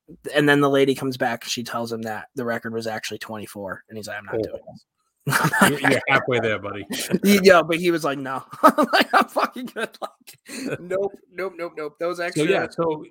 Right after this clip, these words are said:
Speaker 2: if you, you sitting there for twenty-four hours, you can bring, like, a phone and stuff.
Speaker 1: Yeah.
Speaker 2: But y-, for every pancake you eat, it's a, it's one less hour.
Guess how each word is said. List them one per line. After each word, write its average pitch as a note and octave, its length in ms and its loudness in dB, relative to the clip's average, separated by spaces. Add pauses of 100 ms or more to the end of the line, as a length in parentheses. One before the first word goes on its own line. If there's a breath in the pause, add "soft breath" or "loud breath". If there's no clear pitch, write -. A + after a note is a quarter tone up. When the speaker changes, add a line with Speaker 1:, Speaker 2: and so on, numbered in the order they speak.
Speaker 2:
if E3 260 -4
you, G3 440 -8
you C#3 240 -6
sitting G3 260 -2
there F#3 100 -2
for - 80 -14
twenty-four E3+ 420 -4
hours, A#2+ 280 0
you C#3+ 60 -8
can F3 120 -6
bring, G3 200 -2
like, E3+ 240 -2
a A2+ 280 0
phone C#3+ 340 -4
and G2+ 100 -6
stuff. G2+ 340 -14 (400)
Speaker 1:
Yeah. C#3+ 240 -8
Speaker 2:
But B2 240 -4
y-, C3 160 -16
for C#3+ 160 -4
every C#3+ 220 0
pancake D3 520 -6
you C3 120 -6
eat, B2+ 120 -4
it's G#2 140 -8
a, A#2 60 -10
it's A2 240 -12
one A2 240 -4
less G2+ 180 -6
hour. - 240 -10